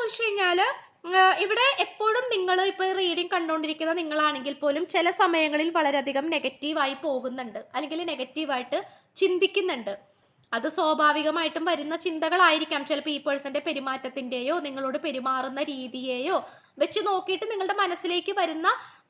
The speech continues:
ഒരു പേടി തന്നെ ആയിരിക്കാം. ഇങ്ങനെ പോയാൽ ഫ്യൂച്ചർ എങ്ങനെയായിരിക്കും, ഈ റിലേഷൻഷിപ്പ് എങ്ങനെയായിരിക്കും അവസാനിക്കുന്നത് എന്നുള്ളൊരു പേടി. പക്ഷെ ആ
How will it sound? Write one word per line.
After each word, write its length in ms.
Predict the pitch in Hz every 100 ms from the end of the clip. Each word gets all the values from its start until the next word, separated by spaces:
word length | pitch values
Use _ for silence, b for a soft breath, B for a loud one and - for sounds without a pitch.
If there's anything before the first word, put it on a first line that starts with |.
| _
ഒരു 160 | 381 466
പേടി 380 | 494 466 453 466
തന്നെ 240 | 480 440 415
ആയിരിക്കാം. 320 | 370 349 349
ഇങ്ങനെ 220 | 339 359
പോയാൽ 300 | 370 349 330
ഫ്യൂച്ചർ 420 | 339 339 311 330 311
എങ്ങനെയായിരിക്കും, 680 | 294 302 269 254 254 277 277
ഈ 80 |
റിലേഷൻഷിപ്പ് 600 | 302 294 285 294 269 285
എങ്ങനെയായിരിക്കും 520 | 294 269 269 277 262 285
അവസാനിക്കുന്നത് 840 | 277 269 247 233 240 240 262 254 - _ _ _ _ _ -
എന്നുള്ളൊരു 400 | 320 311 254 254
പേടി. 400 | - 403 302 190 B B _
പക്ഷെ 180 | 494 539
ആ 20 | 494